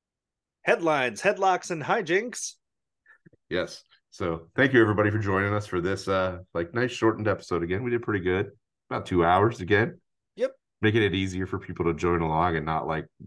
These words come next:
Speaker 2: have to waste, like, four <laughs> hours of their time listening to our bullshit. So everybody take it easy. Don't hurt each other. I hope to see you tomorrow night.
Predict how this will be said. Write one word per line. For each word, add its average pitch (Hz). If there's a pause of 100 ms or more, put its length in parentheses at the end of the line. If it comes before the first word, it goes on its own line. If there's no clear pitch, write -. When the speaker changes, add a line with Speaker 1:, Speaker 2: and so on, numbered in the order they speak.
(120)
Speaker 2:
have 85
to 78
waste, 76
like, 76
four 113
<laughs> -
hours 175
of -
their 110
time 110
listening 104
to 90
our 98
bullshit. 92
So - (520)
everybody 101
take 110
it 104
easy. 104
Don't 98
hurt 98
each 98
other. 95
I 87
hope 98
to 92
see 101
you 101
tomorrow 92
night. 113